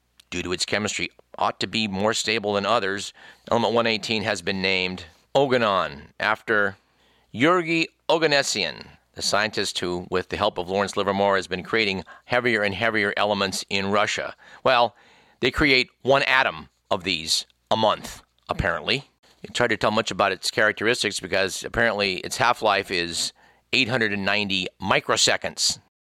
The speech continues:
Now, in our opinion, if you've got one atom a month to work with and it sticks around for less than a microsecond,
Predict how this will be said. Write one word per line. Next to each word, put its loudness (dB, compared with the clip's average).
Now, 4
in 0
our 6
opinion, 0
if -14
you've -4
got 2
one 2
atom 2
a 0
month 2
to -2
work 0
with -2
and -8
it 0
sticks -2
around 2
for -8
less -2
than -2
a 0
microsecond, 0